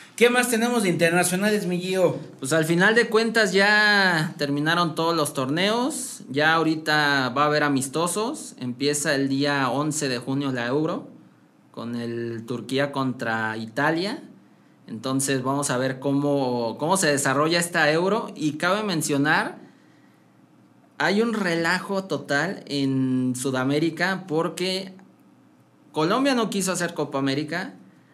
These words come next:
Speaker 2: Argentina se echa el día domingo para atrás en Copa América y ahora la tiene Brasil. Pero ahora dijo la fifa en un comunicado que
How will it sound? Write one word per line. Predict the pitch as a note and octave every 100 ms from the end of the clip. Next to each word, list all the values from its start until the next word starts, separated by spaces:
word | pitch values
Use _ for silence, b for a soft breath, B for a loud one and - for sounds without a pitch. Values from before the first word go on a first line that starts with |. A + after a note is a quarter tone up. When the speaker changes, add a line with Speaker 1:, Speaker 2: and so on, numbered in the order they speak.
| B
Speaker 2:
Argentina | C3 C3 C3+ C#3 C#3 F3+ A3
se | G3 G3
echa | F#3+ G3 G3 - - -
el | C3+ C3+
día | C#3 D#3+ E3+
domingo | C#3+ C#3 D#3+ G#3 G#3
para | D3+ B2+
atrás | A#2+ C3+ C#3+ D3
en | C3+
Copa | C#3 C3+
América | B2+ B2+ C3+ F#3 D4+ - - _ _ b b b b b _ -
y | - C#3
ahora | C#3+ D#3 F3
la | D3+ C3+
tiene | D3 D#3
Brasil. | D3 C#3 C#3 E3+ E3+ D#3 - - - -
Pero | C3 C3 C3+
ahora | D3 D#3+ D3+
dijo | D3+ D#3
la | D3+ D3+
fifa | D#3 F3+ E3+ D3
en | C#3+
un | C3+
comunicado | C3+ C#3+ C#3+ D3 D3 C#3+ C#3 C#3 -
que | A#2 A#2 A2